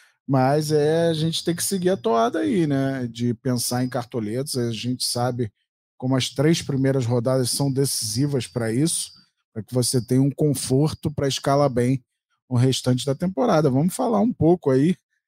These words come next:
dessa segunda rodada que tá dificílima pra escalar, hein, cara? Não tem um confronto assim que a gente olhe, eu vou nele e vou em paz.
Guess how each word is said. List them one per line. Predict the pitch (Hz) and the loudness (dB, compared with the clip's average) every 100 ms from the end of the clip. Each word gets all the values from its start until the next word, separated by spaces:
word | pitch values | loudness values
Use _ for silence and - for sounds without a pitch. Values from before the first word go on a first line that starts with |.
| _ _ _ - | _ _ _ -4
dessa | 131 131 175 156 | -2 0 0 0
segunda | - 120 147 165 | -2 -2 0 2
rodada | 147 120 131 156 | 2 0 -2 -4
que | - | -6
tá | 143 | -8
dificílima | 117 123 - 190 - - 131 175 127 101 | -6 -10 -10 -10 -8 -6 -4 -2 -4 -4
pra | - 101 | -8 -10
escalar, | - 113 90 95 120 | -10 -10 -10 -6 -6
hein, | 131 | -6
cara? | - 92 - - _ 254 | -8 -14 -18 -20 _ -12
Não | 131 | -8
tem | - 151 | -4 -2
um | 208 | -2
confronto | 254 208 - 147 185 170 | -2 -6 -6 -4 -2 -2
assim | 120 - 180 | -2 -2 -4
que | 208 185 | -2 -2
a | 151 | -2
gente | 131 160 - 139 | -2 -4 -4 0
olhe, | 127 156 185 - _ _ _ _ | 2 2 0 -2 _ _ _ _
eu | 147 139 | 2 2
vou | 139 170 | 4 4
nele | 135 143 185 202 202 196 | 4 6 6 4 2 2
e | 160 | 2
vou | 127 175 | 2 2
em | 180 | 2
paz. | - 127 135 104 - | 2 2 2 0 -8